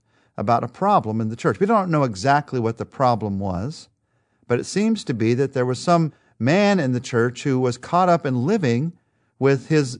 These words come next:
it seems like, as we read the story, with his mother-in-law or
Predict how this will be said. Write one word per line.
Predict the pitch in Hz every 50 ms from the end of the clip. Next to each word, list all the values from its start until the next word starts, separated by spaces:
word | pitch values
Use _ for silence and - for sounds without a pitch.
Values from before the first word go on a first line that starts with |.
| _ _ -
it | 120 120 120 - -
seems | - - 247 285 302 262 180 131
like, | 131 123 123 123
as | 127 104
we | 135 139
read | 131 151 143 117
the | 120 117
story, | - - - 202 196 165 151
with | 143 147 143 -
his | - 156 151 143 131 123 127 123 - -
mother-in-law | - 139 156 175 185 175 156 147 127 117 107 107 104 104 101 101 101 104 110
or | 110 113 117 117 113